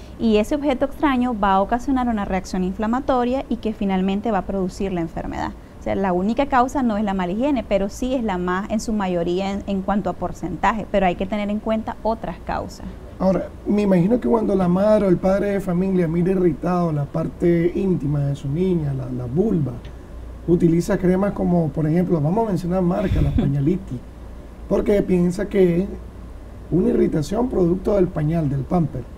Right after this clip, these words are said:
Speaker 2: o
Speaker 1: Sí.
Speaker 2: producto de otra cosa, pues, ¿qué tan recomendable es usar
Speaker 1: No.
Speaker 2: este tipo de cremas, doctora, y no ir? Porque es lo primero que hacen, pues.
Speaker 1: Sí, no está mal el uso de esa crema,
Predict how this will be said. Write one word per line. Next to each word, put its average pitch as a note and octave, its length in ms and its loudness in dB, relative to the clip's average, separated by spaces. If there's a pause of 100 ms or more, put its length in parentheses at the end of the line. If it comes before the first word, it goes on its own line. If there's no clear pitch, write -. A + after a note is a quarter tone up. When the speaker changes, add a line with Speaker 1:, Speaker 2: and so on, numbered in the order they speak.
(440)
Speaker 2:
o F3+ 60 4
Speaker 1:
Sí. F3+ 60 2
Speaker 2:
producto F#3 440 8
de G#3 80 6
otra F#3+ 260 2
cosa, A3+ 340 0
pues, E3 220 -2 (580)
¿qué A3+ 100 4
tan B3 220 4
recomendable F#3 920 4 (400)
es F#3+ 180 6
usar B3+ 280 6
Speaker 1:
No. C#4+ 100 6 (120)
Speaker 2:
este - 160 4
tipo G#3+ 180 2
de G3+ 120 4
cremas, G3+ 340 2
doctora, F#3+ 400 2
y F3 80 4
no F3 180 4
ir? G3 240 2 (540)
Porque F#3+ 240 6
es F3+ 40 8
lo A#3 120 4
primero G#3+ 340 2
que G3 100 0
hacen, E3+ 220 0
pues. C#3 220 -2
Speaker 1:
Sí, G#3+ 500 -2
no C4+ 340 8
está F4+ 300 4
mal C4 340 8
el A3 140 4
uso B3 240 4
de G#3 80 6
esa G3+ 200 0
crema, E3 420 0